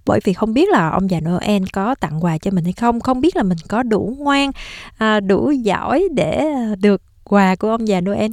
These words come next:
không. Nhân dịp Giáng sinh và nghỉ lễ thì Kim Anh cũng tụ họp cùng những người thân khác trong gia đình. À, bọn trẻ nó cũng, ờ, gần bằng tuổi nhau, cho nên đây là dịp để cho bọn trẻ tụ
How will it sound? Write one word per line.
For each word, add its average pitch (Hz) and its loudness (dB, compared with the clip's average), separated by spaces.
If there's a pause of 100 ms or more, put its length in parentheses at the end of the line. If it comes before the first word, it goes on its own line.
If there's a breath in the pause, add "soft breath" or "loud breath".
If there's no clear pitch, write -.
không. 247 2 (920 loud breath)
Nhân 240 2
dịp 196 2
Giáng 233 -2
sinh 233 0
và 202 -2
nghỉ 160 -2
lễ 190 0
thì 214 -4
Kim 208 -2
Anh 196 -4
cũng 185 -4
tụ 160 0
họp 175 -4
cùng 175 0
những 165 -4
người 214 0
thân 220 -4
khác 269 -4
trong 208 -2
gia 202 0
đình. 196 2 (840 loud breath)
À, 196 -4
bọn 175 -4
trẻ 175 -2
nó 269 -10
cũng, 247 -6
ờ, 240 -6
gần 196 2
bằng 180 0
tuổi - -4
nhau, 240 0
cho 226 0
nên 214 -4
đây 196 0
là 180 0
dịp 175 -2
để 196 -4
cho 202 -2
bọn 165 -6
trẻ 208 -6
tụ - 0